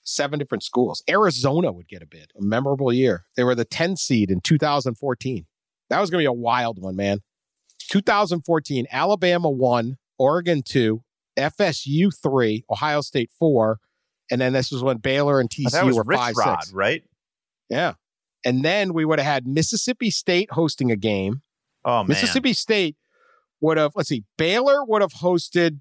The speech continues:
Speaker 1: Boise State. So, <laughs> okay.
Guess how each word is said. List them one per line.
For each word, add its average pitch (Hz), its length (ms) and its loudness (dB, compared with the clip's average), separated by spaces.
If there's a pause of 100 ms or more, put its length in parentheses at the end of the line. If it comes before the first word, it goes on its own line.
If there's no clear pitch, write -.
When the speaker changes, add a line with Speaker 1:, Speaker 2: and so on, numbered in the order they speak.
(100)
Speaker 1:
Boise 160 400 2
State. 117 520 -4 (760)
So, 135 180 -2 (200)
<laughs> - 180 -12
okay. 151 360 -2